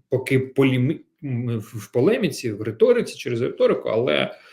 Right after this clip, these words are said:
а, нападати. Я бачу в цьому дещо інший, а, не те щоб підводний камінь, дещо інше пояснення. Досить давно, я думаю, що років вже за десять як,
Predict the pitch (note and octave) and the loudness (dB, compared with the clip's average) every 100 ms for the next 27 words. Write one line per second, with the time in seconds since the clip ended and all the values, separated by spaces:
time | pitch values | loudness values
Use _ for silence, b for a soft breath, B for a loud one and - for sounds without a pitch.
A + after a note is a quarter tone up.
0 | B B B - - A#2 A2+ A2 G#2+ A2+ | B B B -14 -6 -2 0 0 -2 -2
1 | C3+ G#2 F#2+ F#2+ G#2+ E3+ A#3 A3 - - | -2 -4 -6 -8 0 2 4 2 0 -4
2 | - F3 D#3+ C#3+ C3 A#2+ D3+ - - C3 | -4 0 2 2 2 0 -2 -2 0 2
3 | A#2+ A2 A2 _ b b b b - D#3+ | 2 0 -8 _ b b b b 0 2
4 | D3+ - C3 A#2+ A#2 - A#2+ A2+ A2 A2 | 2 0 0 0 -2 -8 -10 -8 -6 -6
5 | A2 G#2+ - _ _ _ _ _ _ _ | -8 -10 -14 _ _ _ _ _ _ _
6 | _ _ _ _ _ _ _ _ - D#3 | _ _ _ _ _ _ _ _ -2 2
7 | D#3+ E3 D#3 D3 D3 C3+ D3 D3 D#3 G3 | 4 2 0 -2 -2 0 0 0 -4 -4
8 | C3 C#3+ - D3+ B2+ C3 C3 G2 - - | -2 -2 -2 -6 -6 -4 -2 -2 -6 -16
9 | _ _ _ B B B B B B B | _ _ _ B B B B B B B
10 | _ _ _ _ _ _ _ _ _ _ | _ _ _ _ _ _ _ _ _ _
11 | B2 A#2+ G3 G#3 G3 C#3+ D3+ - F3 F#3+ | -8 6 6 8 4 6 4 4 0 0
12 | - - _ - C3+ C#3 D3 C#3+ C#3 C3+ | -2 -14 _ -4 -2 0 0 2 4 4
13 | C#3+ C3 A#2 A2+ G#2+ G2+ A2 - D#3+ - | 2 0 0 0 -2 0 -2 4 4 4
14 | B2 - A2+ - - - | -4 -10 -12 -12 -16 -20